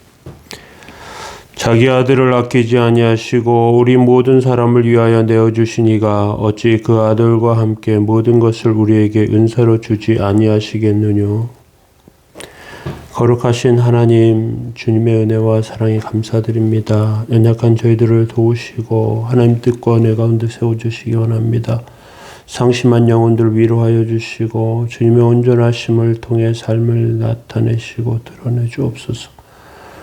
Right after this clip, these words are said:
저희들에게 넘어지지 않을, 않을 은혜를 주시고 주의 뜻을 이룰 수 있는 힘을 주시며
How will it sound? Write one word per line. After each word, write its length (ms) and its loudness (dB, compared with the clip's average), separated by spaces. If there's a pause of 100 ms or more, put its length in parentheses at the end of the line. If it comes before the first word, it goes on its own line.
(280)
저희들에게 680 2
넘어지지 580 0
않을, 520 0 (300)
않을 460 0
은혜를 500 0
주시고 840 -8 (220)
주의 300 0
뜻을 420 -2
이룰 380 2
수 200 -14
있는 220 0
힘을 480 -2
주시며 640 -8